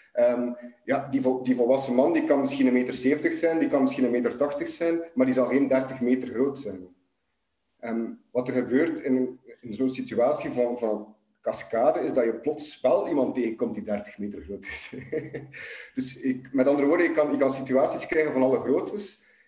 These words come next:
En dat wil zeggen dat je juist niet kan afgaan op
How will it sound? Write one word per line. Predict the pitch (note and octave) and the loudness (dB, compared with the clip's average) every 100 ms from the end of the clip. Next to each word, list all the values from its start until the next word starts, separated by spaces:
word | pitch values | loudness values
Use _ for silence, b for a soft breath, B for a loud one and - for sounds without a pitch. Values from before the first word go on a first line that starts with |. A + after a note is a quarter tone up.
| b | b
En | A#2+ | 0
dat | C3 | 2
wil | C3 | 4
zeggen | C#3 E3+ | 2 4
dat | E3+ | 4
je | D3+ C3+ | 4 4
juist | C3 B2+ - B2 | 2 0 -6 -6
niet | B2 A3 - - | -2 -2 -4 -4
kan | - C#3 C3+ C3 - - | -2 0 0 -2 -8 -4
afgaan | D3+ - E3+ E3 E3 | -4 -2 0 0 0
op | D3 A#2+ | -2 -4